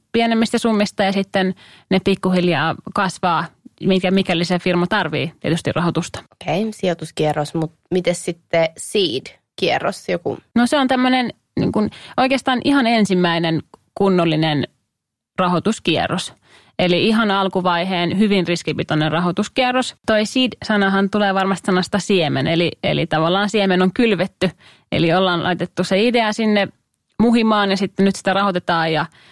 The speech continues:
Speaker 1: sitä viedään eteenpäin rahoituksen kautta.
Speaker 2: Joo, elikkä todella alkuvaiheen sijoitus.
Speaker 1: Joo,
Speaker 2: Joo.
Speaker 1: kyllä.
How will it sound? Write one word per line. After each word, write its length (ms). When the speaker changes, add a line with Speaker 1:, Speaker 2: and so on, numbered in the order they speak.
Speaker 1:
sitä 200
viedään 280
eteenpäin 580
rahoituksen 480
kautta. 300
Speaker 2:
Joo, 180
elikkä 260
todella 440
alkuvaiheen 640
sijoitus. 440
Speaker 1:
Joo, 280
Speaker 2:
Joo. 120
Speaker 1:
kyllä. 160